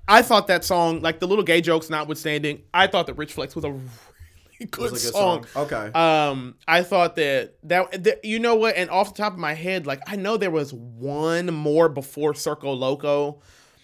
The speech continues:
Speaker 1: that, like, had, like I said, like, a really quick beat switch. It might have been Spin by You.
Speaker 2: I
Speaker 1: But,
Speaker 2: love
Speaker 1: um,
Speaker 2: that song. I think that's my favorite right now.
Speaker 1: Yeah. Overall, like, decent,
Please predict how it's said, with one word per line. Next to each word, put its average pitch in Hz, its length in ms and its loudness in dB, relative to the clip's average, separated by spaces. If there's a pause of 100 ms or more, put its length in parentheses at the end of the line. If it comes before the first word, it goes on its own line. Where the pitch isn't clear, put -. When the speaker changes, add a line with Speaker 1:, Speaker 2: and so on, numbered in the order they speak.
(120)
Speaker 1:
that, 135 240 -2
like, 135 160 -2
had, 139 220 -4
like 131 120 -10
I 143 40 -10
said, 135 160 -8
like, 120 120 -12
a 117 60 -10
really 131 380 -6
quick 135 360 -10
beat 131 220 -10
switch. 139 260 -10
It 147 80 -10
might 147 200 -4
have 131 80 -10
been 117 160 -12
Spin 113 260 -16
by 95 160 -10
You. 85 340 -16 (320)
Speaker 2:
I 123 120 -4
Speaker 1:
But, 135 160 2
Speaker 2:
love 113 180 0
Speaker 1:
um, 95 60 -6
Speaker 2:
that 95 80 -10
song. 85 440 -16
I 117 80 -10
think 131 160 -8
that's 101 200 -12
my 90 120 -14
favorite 90 320 -16
right 80 220 -20
now. - 260 -20
Speaker 1:
Yeah. 104 300 -12
Overall, 190 540 6
like, 139 340 -4 (360)
decent, 170 460 -4